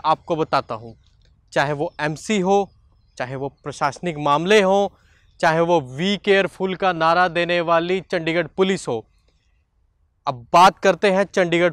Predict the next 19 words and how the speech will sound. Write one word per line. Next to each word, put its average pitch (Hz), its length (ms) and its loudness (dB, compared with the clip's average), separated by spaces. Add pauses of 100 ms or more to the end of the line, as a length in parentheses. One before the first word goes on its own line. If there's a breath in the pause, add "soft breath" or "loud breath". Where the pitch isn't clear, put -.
पुलिस 156 280 -4
की। 110 200 -14 (380)
चंडीगढ़ 151 400 -2 (180)
पुलिस 185 280 -2 (1400)
इस 165 180 -8
वक्त 175 300 0
सोई - 440 -4
हुई 139 220 -6
है। 117 160 -12 (680)
चंडीगढ़ 160 420 -2
में 160 160 -4 (140)
आए 147 240 2
दिन 156 220 -4
लॉकडाउन 147 560 -2
के 165 120 -2
बाद 139 360 0
से - 220 -8
क्राइम 147 420 -4
रेट 165 360 -4